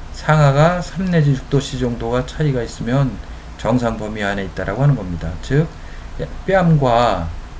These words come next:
발가락 사이에 체표 체온 차이가 삼 내지 육 도C 안에 있으면 정상이라고 볼 수가 있고요.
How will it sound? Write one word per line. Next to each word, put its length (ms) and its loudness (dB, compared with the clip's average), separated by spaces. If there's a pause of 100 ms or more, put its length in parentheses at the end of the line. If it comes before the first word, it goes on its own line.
(120)
발가락 500 -2
사이에 640 -2 (340)
체표 440 -2
체온 320 2
차이가 500 0 (600)
삼 240 -2
내지 220 4
육 220 0
도C 400 0
안에 240 0
있으면 520 0
정상이라고 580 -4
볼 140 -8
수가 240 -6
있고요. 600 0